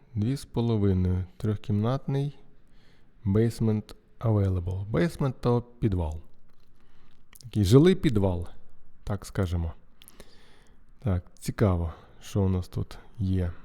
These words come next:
в цьому підвалі. Так, такий виглядає просторо.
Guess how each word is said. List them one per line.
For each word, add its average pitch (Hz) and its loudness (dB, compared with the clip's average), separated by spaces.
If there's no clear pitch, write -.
в - -18
цьому 101 2
підвалі. 135 2
Так, 95 2
такий 156 -2
виглядає 143 4
просторо. 135 6